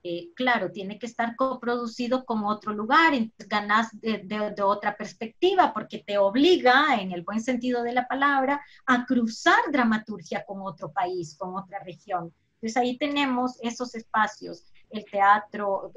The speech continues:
perdón, el premio del Teatro poma, Iberescena, los Juegos Florales, incluso el premio Ovación, cuando nace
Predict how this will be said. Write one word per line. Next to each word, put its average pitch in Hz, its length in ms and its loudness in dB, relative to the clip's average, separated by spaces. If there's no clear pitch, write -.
perdón, 208 460 0
el 180 140 -8
premio 208 580 -8
del 196 180 -8
Teatro 185 460 -2
poma, 233 580 2
Iberescena, 208 1040 0
los 190 180 -8
Juegos 190 320 -8
Florales, 208 800 2
incluso 302 640 0
el 247 100 0
premio 294 420 0
Ovación, 247 680 0
cuando 185 400 -2
nace 202 600 -8